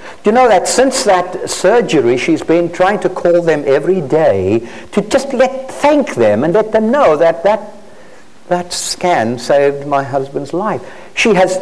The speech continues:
not yet been able to get through on the phone to them. It was rather remarkable.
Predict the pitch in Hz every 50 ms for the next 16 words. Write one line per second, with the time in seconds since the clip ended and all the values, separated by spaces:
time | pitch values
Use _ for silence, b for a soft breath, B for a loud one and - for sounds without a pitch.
0 | - - 196 220 240 233 - - - 165 147 143 - 269 277 185 - - - -
1 | 190 185 175 180 190 196 185 180 - 190 156 - 196 196 202 - - - 208 202
2 | 214 208 208 202 - - 233 254 269 262 - - - 101 90 - 78 76 71 -
3 | - - - - - - - - - - - - - - - - - - - -
4 | - - - - 247 233 226 233 220 226 240 262 285 285 302 302 320 320 311 320
5 | 359 403 381 381 - - - - - - -